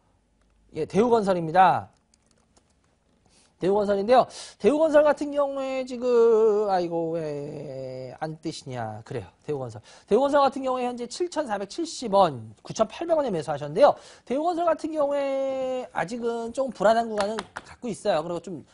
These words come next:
하는데 그래도 조금씩 조금씩은 계속 좋아질 겁니다. 이십오 프로 비중이니까 물은 타지 마세요. 그리고 이게 뭐 요번에 바로 또 다시 올라올지는 시간을 지금, 아, 시간을 갖고 지켜봐야겠는데요. 그래도 구천팔백 원이면 굳이 버릴 가격은 아니라고 생각되어져요. 그래서 요거는,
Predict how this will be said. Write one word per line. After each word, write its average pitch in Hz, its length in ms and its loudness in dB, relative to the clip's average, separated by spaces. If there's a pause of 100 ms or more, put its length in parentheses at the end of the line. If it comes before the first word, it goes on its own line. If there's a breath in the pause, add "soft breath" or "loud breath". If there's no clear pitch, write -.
하는데 208 280 -6
그래도 185 220 -8
조금씩 320 280 -8
조금씩은 262 300 -10
계속 170 220 -12
좋아질 180 400 -4
겁니다. 170 480 -8 (260 soft breath)
이십오 185 340 -8
프로 233 180 -8
비중이니까 165 440 -10
물은 185 240 -6
타지 208 220 -12
마세요. 113 360 -10 (280 soft breath)
그리고 185 180 -6
이게 170 180 -6
뭐 165 220 -6
요번에 147 240 -8
바로 143 340 -8
또 330 220 -6
다시 262 200 -8
올라올지는 147 840 -8 (160 soft breath)
시간을 254 340 -8
지금, 190 240 -10 (360)
아, 127 140 -6
시간을 247 300 -8
갖고 202 180 -6
지켜봐야겠는데요. 135 1000 -4 (340 loud breath)
그래도 208 220 -6
구천팔백 339 600 -6
원이면 277 220 -4
굳이 170 160 -12
버릴 170 300 -6
가격은 208 360 -4
아니라고 123 360 -8
생각되어져요. 180 800 -4 (180 loud breath)
그래서 - 180 -10
요거는, 190 520 -2